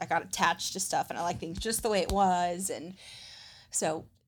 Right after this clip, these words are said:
the hairbrush breaks in half, and a few chunks fall off, and, you know, we cry,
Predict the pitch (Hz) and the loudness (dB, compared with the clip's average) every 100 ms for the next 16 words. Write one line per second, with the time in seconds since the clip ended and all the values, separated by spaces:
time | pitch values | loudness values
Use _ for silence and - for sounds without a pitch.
0 | - - - 269 233 220 - 202 185 - | -12 -4 2 4 4 0 2 2 2 -2
1 | - - 165 165 165 160 185 175 170 - | -4 -4 0 2 2 0 -4 -8 -10 -12
2 | 185 - 175 - - - 82 87 104 - | -12 -12 -12 -12 -8 -8 -6 -6 -8 -8
3 | 165 139 76 185 226 - 175 190 185 196 | -10 -10 -10 -10 -10 -12 -8 -6 -6 -8